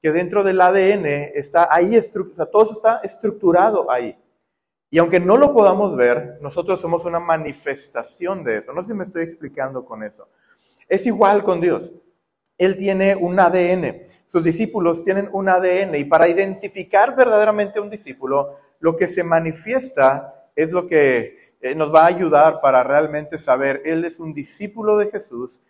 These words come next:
O a lo mejor simplemente alguien que cree en algo, o alguien que lee la Biblia, porque no es lo mismo ser un discípulo de Jesús a estas cosas, o alguien que va a la iglesia, etcétera, etcétera, etcétera.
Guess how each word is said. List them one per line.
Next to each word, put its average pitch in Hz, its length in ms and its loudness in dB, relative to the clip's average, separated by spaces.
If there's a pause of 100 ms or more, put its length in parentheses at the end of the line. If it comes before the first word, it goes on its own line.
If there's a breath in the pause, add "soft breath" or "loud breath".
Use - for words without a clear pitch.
(420)
O 123 800 2 (360)
a 120 100 -4
lo 113 80 -2
mejor 143 200 -2
simplemente 143 680 -4
alguien 156 480 0
que 120 180 -10
cree 139 400 -2
en 123 100 -6
algo, 151 400 0
o 151 200 2
alguien 156 360 2
que 123 240 -4
lee 147 280 0
la 127 180 -2
Biblia, 156 480 -2 (240 loud breath)
porque 151 240 -4
no 185 240 0
es 190 160 0
lo 185 120 0
mismo 139 600 -8 (160 soft breath)
ser 147 200 -2
un 147 120 -6
discípulo 180 460 -6
de 180 60 -4
Jesús 123 500 -10
a 117 160 -4
estas 117 320 -12
cosas, 107 420 -10
o 120 140 -10
alguien 160 280 -4
que 151 100 -2
va 135 100 4
a - 20 4
la 135 100 0
iglesia, 139 640 -2
etcétera, 127 580 -6
etcétera, 113 440 -12
etcétera. 101 500 -14